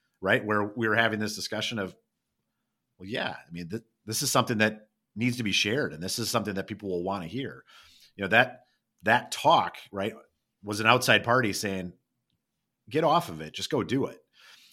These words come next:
Uh, but what it does is, to me, it's allowed me to embrace that, to raise the bar. Because the other kind of underpinning of the imposter syndrome is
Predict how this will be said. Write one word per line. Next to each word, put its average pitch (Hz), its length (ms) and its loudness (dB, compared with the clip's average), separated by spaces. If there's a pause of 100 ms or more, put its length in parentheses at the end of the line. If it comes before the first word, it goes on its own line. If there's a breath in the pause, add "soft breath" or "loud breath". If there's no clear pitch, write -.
(120)
Uh, 95 280 -4
but 127 180 0
what 123 120 2
it 107 140 0
does 143 380 2
is, 104 220 -4 (140)
to 120 100 -4
me, 117 480 -2 (240 soft breath)
it's 107 160 -8
allowed 113 500 2
me 117 240 -2
to 98 440 -6
embrace 104 520 -2
that, 92 320 -4 (140)
to 113 160 -4
raise 117 380 2
the 95 80 -6
bar. 92 400 -6
Because 110 320 -2 (320 loud breath)
the 120 80 0
other 185 200 0
kind 120 180 -2
of - 120 -8
underpinning 107 1200 -4
of 92 280 -4 (100)
the 95 120 -8
imposter 104 420 -4
syndrome 95 400 -4
is 92 340 -8